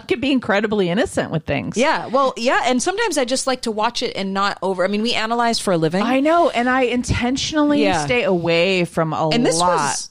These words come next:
Speaker 2: well before I was a psychologist.
Speaker 1: No, no, no, for sure. Me too. And I, I, but I, even then, I had, you know, as we do, as if you're a, a movie file, a lot of times you can figure stuff out pretty quickly.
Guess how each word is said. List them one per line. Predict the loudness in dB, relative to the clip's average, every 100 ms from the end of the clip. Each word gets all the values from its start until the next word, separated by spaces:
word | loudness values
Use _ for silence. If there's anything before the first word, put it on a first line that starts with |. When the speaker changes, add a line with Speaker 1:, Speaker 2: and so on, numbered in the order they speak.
| _
Speaker 2:
well | _ -4 -2 0
before | -2 -2 -2 0
I | 0
was | -2 -4
a |
psychologist. | -4 -4 -2 -2 -2 -4 -4 -2
Speaker 1:
No, |
no, | 0 0
no, | -2
for | -4 -8
sure. | -6 -4 -2
Me | -2 -4
too. | -6 -4 -4 -6 -8
And | -4
I, | -4 -4 -8 _
I, | -4 -2 -2 -4 -2
but | 0
I, | 0 -2
even | -4 -2 2 2
then, | 2 4 4 2 -6 -20 -20 -20 -4
I | 0
had, | 2 0 -2 0
you | 2
know, | 2 0 -4
as | -2 0 2
we | 0
do, | 2 0 2 0 -2 -6
as | 0 0 0
if | -2 0
you're | 2
a, | 2 0 -4 -12 -10 0
a | 2
movie | 4 2
file, | -2 0 0 0 0 -2 -4
a |
lot | -2 0 0
of |
times | -2 0 4 2 0 -4
you | -2 0
can | 2
figure | 2 2 0
stuff | 0 -2 0
out | 0 0
pretty | -2 -4
quickly. | -4 -4 -2 -4 -4